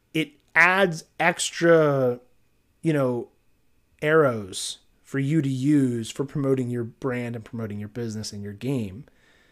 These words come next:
Um, but you don't wanna do it just because, to just be able to check the box off. You're like, "Yeah, we got mercenary forces." I, I think you should think about it and, and implement it when it is ve-, when it is, um, the right time.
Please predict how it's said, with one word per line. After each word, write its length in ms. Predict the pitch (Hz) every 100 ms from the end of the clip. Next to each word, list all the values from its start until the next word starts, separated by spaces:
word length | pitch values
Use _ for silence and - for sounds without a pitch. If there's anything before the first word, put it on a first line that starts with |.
| _ _ _ _ _ _ _ 117
Um, 400 | 110 107 107 104
but 180 | 156
you 100 | 160
don't 280 | 156 190 214
wanna 200 | 208 196
do 340 | 151 - 156 170
it 220 | 151 -
just 220 | 160 151
because, 540 | 143 - 143 135 131
to 120 | - 127
just 140 | 127
be 60 | 143
able 100 | 127
to 60 |
check 260 | - 151 -
the 80 | 139
box 300 | 123 123 127
off. 160 | 104
You're 80 | 120
like, 80 | 120
"Yeah, 260 | 202 202
we 140 | 185 170
got 160 | 160
mercenary 400 | 147 139 135 117
forces." 400 | 107 98 90 - _ _ _ _ _ _
I, 140 | 135 -
I 120 | 139 131
think 320 | 175 175 165
you 60 |
should 260 | 160 - 131
think 220 | - 160
about 320 | - 151 147
it 160 | 151 -
and, 220 | 135 127 -
and 260 | 123 117 -
implement 500 | 160 165 165 147 143
it 100 | - 135
when 260 | 131 139
it 260 | 151 - - _ _ _ -
is 300 | 139 117 113
ve-, 260 | 135 120 135
when 140 | 156 147
it 120 | 139
is, 340 | 139 131 127 -
um, 460 | 113 110 104 123 _ _ _ _ - - _ _
the 100 | 139
right 260 | 135 127 -
time. 420 | - 117 143